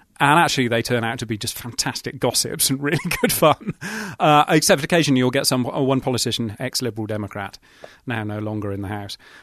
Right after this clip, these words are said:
You could tell, and this used to be true of a lot of New Labour politicians as well, if they'd even come, you would ask a question and you could see the calculation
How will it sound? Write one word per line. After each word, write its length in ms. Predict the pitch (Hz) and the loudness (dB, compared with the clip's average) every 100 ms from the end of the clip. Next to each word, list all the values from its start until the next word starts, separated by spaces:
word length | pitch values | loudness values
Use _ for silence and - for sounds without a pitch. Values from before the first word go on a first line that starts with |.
| _ - | _ -4
You 260 | 151 160 | 0 2
could 260 | 160 160 - | 2 0 0
tell, 460 | - 185 127 107 127 | 0 2 2 2 2
and 160 | 127 | 2
this 160 | 139 - | 2 0
used 160 | 123 | -4
to 60 | - | -6
be 80 | - | -4
true 160 | 131 | -2
of 80 | 113 | -2
a 20 | |
lot 80 | 117 | -4
of 100 | 123 | -2
New 120 | 123 | -2
Labour 240 | 120 120 113 | 0 0 -2
politicians 520 | 113 107 107 104 104 | -6 -6 -6 -6 -6
as 80 | 110 | -4
well, 180 | 110 104 | -4 -6
if 140 | 101 | -6
they'd 140 | 107 101 | -6 -6
even 200 | 101 101 | -6 -6
come, 300 | 117 104 98 - - _ | -6 -6 -10 -18 -20 _
you 140 | 175 | 0
would 100 | 143 | 4
ask 240 | 151 165 147 | 6 4 2
a 40 | |
question 440 | 151 147 - 107 110 | 2 2 0 -4 -2
and 120 | 117 | -2
you 80 | 117 | -2
could 140 | 127 | -2
see 180 | - 139 | 0 0
the 100 | 127 | 0
calculation 760 | 127 117 131 120 117 110 104 | -2 -2 -2 0 -2 -6 -8